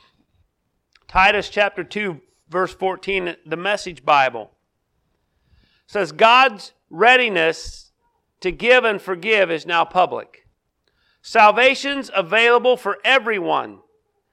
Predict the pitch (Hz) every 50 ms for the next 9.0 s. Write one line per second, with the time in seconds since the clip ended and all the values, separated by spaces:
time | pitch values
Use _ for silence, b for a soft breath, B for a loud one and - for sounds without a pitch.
0 | _ _ _ _ - 180 196 180 175 247 262 254 247 220 196 - - - 233 233
1 | 240 254 254 254 214 185 196 202 190 185 180 - - 202 214 226 240 240 226 -
2 | 185 170 160 151 175 185 196 208 202 - - 175 180 170 165 160 143 131 147 175
3 | 185 190 196 208 196 220 233 226 220 220 - - - - _ _ _ _ - 175
4 | 175 165 160 143 135 175 185 202 208 202 165 156 185 202 202 202 - _ - 151
5 | 170 170 165 165 147 135 120 101 92 - _ _ _ _ _ _ _ _ _ _
6 | _ _ _ _ _ _ _ _ _ _ _ _ _ _ _ _ _ _ - 139
7 | - - 170 185 190 190 185 170 - - 202 202 190 - 190 190 185 170 156 139
8 | 123 - 175 175 185 196 202 190 156 - - 156 147 143 139 139 139 135 135 135